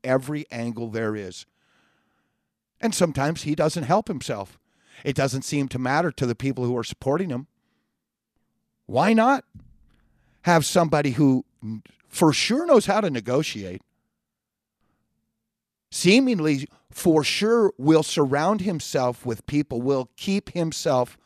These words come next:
up to grade as far as educating himself as a president should self-educate himself once he gets into office. And then you choose the people around you that are the experts.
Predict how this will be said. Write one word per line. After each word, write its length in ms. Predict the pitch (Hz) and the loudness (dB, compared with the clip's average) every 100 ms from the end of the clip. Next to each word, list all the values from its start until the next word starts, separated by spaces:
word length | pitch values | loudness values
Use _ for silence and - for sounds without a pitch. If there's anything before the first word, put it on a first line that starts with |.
| _ _ _ _ _ _ _ | _ _ _ _ _ _ _
up 300 | - 170 - - | 0 0 0 -8
to 380 | - 147 139 123 _ - 117 | 2 4 4 0 _ -20 -12
grade 540 | 110 139 165 180 151 131 | -2 6 6 6 4 0
as 160 | 123 | -4
far 340 | - 147 135 123 | -4 0 0 0
as 180 | 120 - - _ | -2 -10 -20 _
educating 720 | 151 170 196 - 180 160 160 | 0 2 0 -4 -4 -4 -6
himself 640 | 139 139 131 - 127 127 - _ _ _ _ | -4 -6 -6 -4 0 -2 -4 _ _ _ _
as 140 | 143 123 | -4 -4
a 80 | |
president 640 | 127 - 139 139 139 139 - | -4 -2 0 -2 -4 -6 -6
should 420 | - - 156 131 | -4 2 2 2
self-educate 800 | - 135 120 127 117 123 - 120 | -2 -6 -4 -8 -10 -12 -8 -8
himself 400 | 110 - 120 123 | -8 -4 -4 -4
once 200 | 120 - | -8 -8
he 60 | |
gets 240 | 107 110 - | -10 -10 -10
into 180 | 107 95 | -10 -8
office. 500 | 98 95 98 - - _ _ _ _ _ _ _ _ _ _ _ - | -8 -10 -12 -16 -20 _ _ _ _ _ _ _ _ _ _ _ -16
And 140 | 107 | -8
then 160 | 113 147 | -2 -2
you 160 | 165 165 | -2 -6
choose 420 | - 147 143 135 | -4 0 0 -2
the 80 | 110 | -10
people 380 | - 135 135 | -6 -4 -4
around 460 | 117 107 120 127 117 | -6 -6 -6 -6 -4
you 80 | 117 | -6
that 240 | 113 113 | -6 -2
are 240 | 117 135 135 | 2 4 4
the 180 | 113 | 0
experts. 640 | 107 - - 101 90 - | -4 -6 -12 -12 -12 -16